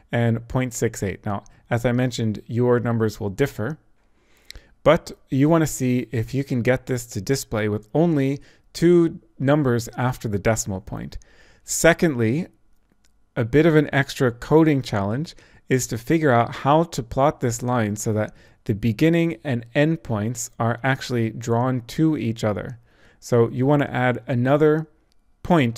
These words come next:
to these functions to make sure that there's a line that goes from here to here. Now, I left it out in this plot because honestly, I'm not really sure that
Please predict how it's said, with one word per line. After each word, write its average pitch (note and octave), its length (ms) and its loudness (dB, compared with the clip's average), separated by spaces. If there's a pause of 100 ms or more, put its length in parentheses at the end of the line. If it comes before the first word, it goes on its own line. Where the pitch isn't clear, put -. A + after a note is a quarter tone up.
(140)
to C3 140 -2
these A#2+ 240 2
functions B2 560 -2
to - 120 -8
make A#2 220 0
sure A2 220 0
that G#2 160 -2
there's A2+ 220 2 (120)
a A#2 60 -2
line A#2 480 2
that A2 160 -4
goes A2 240 -2
from G#2 240 -4
here D3 500 0 (440)
to B2+ 400 0
here. A2+ 520 -2 (1000)
Now, C3 160 0
I C3+ 80 4
left D#3+ 300 2
it C#3+ 60 2
out C3 180 6
in A#2+ 80 2
this A#2 160 0
plot - 300 -6
because B2 260 -4
honestly, D3 420 -2
I'm B2+ 80 -2
not D3 180 0
really A#2+ 200 0
sure A#2 320 0
that G#2 200 -4